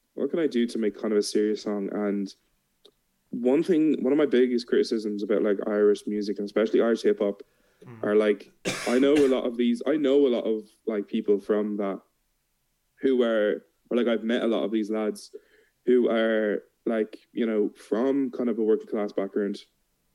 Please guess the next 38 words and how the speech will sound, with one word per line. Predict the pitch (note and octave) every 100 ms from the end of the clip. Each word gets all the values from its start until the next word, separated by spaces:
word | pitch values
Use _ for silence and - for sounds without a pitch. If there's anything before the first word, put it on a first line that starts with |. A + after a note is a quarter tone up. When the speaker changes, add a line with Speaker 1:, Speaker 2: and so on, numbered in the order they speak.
| _ _ _ _ _ _ _ -
Speaker 1:
um, | A2+ A#2 A2+ G#2+ G2+ -
who, | G#2+ G#2
like, | G2+ G2+
live | G#2+ A#2+ A#2+ A#2 - _ _ _ _ _
on | A2 A2
the |
north | G#2 G2+ G#2
side, | G2+ G2+ G#2 - - _
like, | G#2+ G2 - -
like, | A#2 G2+
same | A2 G#2
as | G2+
me | G#2+ G2+
in |
this | G2+ G2
kind | G#2
of | F#2+
situation, | G2+ G2+ G2 - G2 - _ _ _ _ -
who | G#2+
are, | G#2
like, | G2+ G2
you | G#2
know, | G#2 G2+ F#2+ - -
and | G#2+
they, |
and | G2+ G#2+
they're, | G#2 G#2
and, | A2 G2+ -
like, | G#2+ -
they're | A#2
trying | - - B2+ D3+
to |
find | D#3+ E3 D#3
relatable | B2+ A#2+ A#2+ A2
stuff | - A2
to | A2
rap | G#2 A2+ -
about, | C3 B2